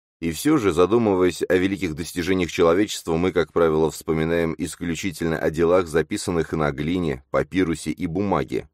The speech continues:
но этим записям не более пяти тысяч лет.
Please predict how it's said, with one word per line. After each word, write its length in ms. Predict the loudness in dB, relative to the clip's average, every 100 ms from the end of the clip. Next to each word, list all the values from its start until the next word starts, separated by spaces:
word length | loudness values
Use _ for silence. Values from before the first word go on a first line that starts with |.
| _
но 100 | -4
этим 240 | -4 -4 0
записям 420 | -2 0 -4 -4
не 80 | -2
более 380 | 0 0 -2
пяти 360 | -4 -12 -10 -12
тысяч 400 | -10 -12 -12 -8
лет. 320 | -6 -6 -8